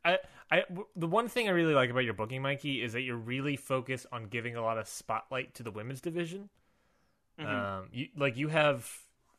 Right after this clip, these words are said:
Speaker 1: you, you, you have multiple women's matches throughout your cards all the time, which I very
Speaker 2: Mm.
Speaker 1: much love.
Speaker 2: Yeah.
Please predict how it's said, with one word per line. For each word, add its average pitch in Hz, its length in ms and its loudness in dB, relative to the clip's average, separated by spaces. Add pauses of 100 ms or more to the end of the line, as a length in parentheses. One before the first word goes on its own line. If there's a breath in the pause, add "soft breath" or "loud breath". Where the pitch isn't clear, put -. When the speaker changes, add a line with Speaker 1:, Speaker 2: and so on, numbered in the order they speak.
Speaker 1:
you, 120 240 -12
you, 135 220 -8
you 147 240 -2
have 127 120 2
multiple 131 560 4
women's 117 300 -4
matches 101 380 -6
throughout 107 320 -6
your 101 80 -12
cards 95 400 -6
all 104 240 -4
the 98 80 -12
time, 90 380 -10 (280)
which 107 140 -14
I 101 80 -6
very 104 220 -4
Speaker 2:
Mm. 98 40 -10
Speaker 1:
much 110 160 -10
love. 92 260 -8 (1000)
Speaker 2:
Yeah. - 140 -6